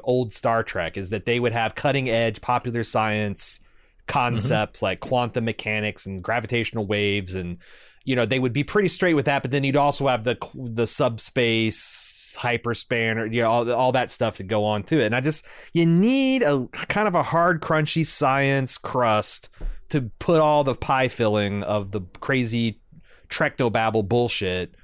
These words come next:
Speaker 1: or it just doesn't work. And I think they fucked that
Speaker 2: Mm.
Speaker 1: balance up in, like, later, uh, se-, uh, seasons of Voyager, uh, and they never quite got it back. And I think that's one of the flaws of this show, is that they,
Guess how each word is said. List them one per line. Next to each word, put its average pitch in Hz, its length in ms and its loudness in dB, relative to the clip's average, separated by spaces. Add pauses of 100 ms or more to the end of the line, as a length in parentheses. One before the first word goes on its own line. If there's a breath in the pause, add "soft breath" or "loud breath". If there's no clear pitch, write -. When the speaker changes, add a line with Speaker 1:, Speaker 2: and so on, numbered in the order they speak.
(140 soft breath)
Speaker 1:
or 139 140 2
it 151 40 0
just 165 220 -2
doesn't 127 340 2
work. 95 380 -2
And 120 100 -2
I 127 80 0
think 202 220 -2
they 208 120 4
fucked - 420 -2
that 175 180 2
Speaker 2:
Mm. 135 40 -2
Speaker 1:
balance 147 420 0
up 139 240 2
in, 107 120 0
like, 101 340 -2 (280 soft breath)
later, 127 600 2
uh, 113 60 -4
se-, 110 500 -2
uh, - 40 -4
seasons 123 480 -4
of 95 100 -2
Voyager, 120 760 0 (420 soft breath)
uh, 101 480 -2
and 117 100 -2
they 117 60 0
never 131 220 0
quite 139 280 0
got 127 180 0
it 104 80 -6
back. 120 300 0
And 110 80 -2
I 104 140 -2
think 135 180 -4
that's 143 160 -2
one 143 140 0
of 131 60 -4
the 117 80 0
flaws 113 440 0
of 87 120 -8
this 104 160 -4
show, 85 180 -6
is 98 120 -6
that 104 140 -4
they, 110 260 -2